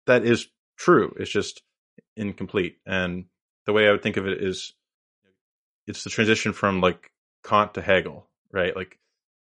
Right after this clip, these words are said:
Kant has this, like, kind of super formalist architecture where, you know, we're autonomous reasoning agents. Um, and then people like Frege or, like,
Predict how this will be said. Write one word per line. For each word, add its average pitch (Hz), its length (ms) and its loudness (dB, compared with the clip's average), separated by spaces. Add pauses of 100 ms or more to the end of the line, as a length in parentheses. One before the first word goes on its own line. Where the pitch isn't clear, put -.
(120)
Kant 113 320 0
has 101 240 2
this, - 180 -8
like, 95 220 0 (480)
kind 101 180 -2
of 92 200 -6
super 107 320 -2
formalist 98 540 0
architecture 95 600 0
where, 87 360 2 (300)
you 95 80 -6
know, 90 320 0 (240)
we're 92 220 0
autonomous 95 480 -2
reasoning 92 340 -4
agents. 98 520 -6 (600)
Um, 92 400 2
and 92 120 -2
then 90 160 2
people 92 200 -6
like 90 120 -2
Frege 92 500 4
or, 87 160 2
like, 87 280 -2